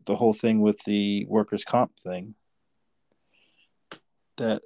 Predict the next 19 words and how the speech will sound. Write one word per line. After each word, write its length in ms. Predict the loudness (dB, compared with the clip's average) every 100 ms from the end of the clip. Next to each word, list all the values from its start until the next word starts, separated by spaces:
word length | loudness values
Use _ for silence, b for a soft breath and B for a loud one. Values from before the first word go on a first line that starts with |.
| -6
a 60 | -2
lot 200 | 0 0
of 60 |
trainers 360 | 0 0 0 0
are 60 | 2
getting 260 | 0 0
caught 260 | 2 6 6
up 180 | 4 0
in. 260 | -2 -4 _ _ _ _ _ _ _ _ _ _ _ _ _ _ _ _ _ _ _
And 160 | 0 6
I 140 | 6
understand 420 | 6 4 4 4
the 60 | 4
premise 500 | 4 4 4 0 -4
is 340 | -8 -8 -10 -8
because 400 | -6 0 0 0
you 80 | 0
don't 240 | 2 0
want 300 | -4 -6